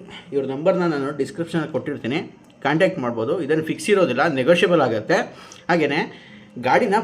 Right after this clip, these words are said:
ಪೂರ್ತಿಯಾಗಿ ಚೆಕ್ ಮಾಡ್ಕೊಂಡು ತಗೋಬೋದು. ಮತ್ತು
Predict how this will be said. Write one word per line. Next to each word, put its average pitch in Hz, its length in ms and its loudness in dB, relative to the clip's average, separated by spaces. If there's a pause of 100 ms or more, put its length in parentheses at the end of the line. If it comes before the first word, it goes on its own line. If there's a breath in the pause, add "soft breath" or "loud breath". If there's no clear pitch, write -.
ಪೂರ್ತಿಯಾಗಿ 220 400 0
ಚೆಕ್ 160 240 -2
ಮಾಡ್ಕೊಂಡು 175 440 2 (540 soft breath)
ತಗೋಬೋದು. 143 460 4 (680)
ಮತ್ತು 156 260 0